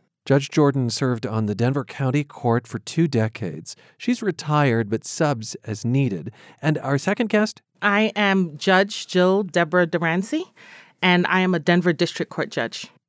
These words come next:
Speaker 1: Judge Durancy was seated in July, so her appointment began mid-pandemic. Our two guests know each other.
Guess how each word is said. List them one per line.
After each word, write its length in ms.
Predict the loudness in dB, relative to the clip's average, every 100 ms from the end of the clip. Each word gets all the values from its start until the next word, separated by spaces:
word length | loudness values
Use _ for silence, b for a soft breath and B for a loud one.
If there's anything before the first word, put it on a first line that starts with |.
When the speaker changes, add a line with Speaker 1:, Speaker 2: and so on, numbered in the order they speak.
| _
Speaker 1:
Judge 260 | 0 0 0
Durancy 500 | 0 2 0 -2 -2
was 180 | -2 0
seated 320 | 2 2 0
in 180 | -2 0
July, 640 | 0 2 0 -2 -6 -10
so 240 | -4 -2
her 160 | 0 0
appointment 640 | -2 0 0 2 0 -2
began 540 | -2 0 0 0 0 4
mid-pandemic. 1000 | 2 2 -2 0 2 2 2 0 -10 -20 b b b b b b
Our 120 | -10
two 180 | -4 0
guests 500 | 2 0 -2 -10 -14 0
know 240 | 0 0
each 180 | -4 -12
other. 220 | -16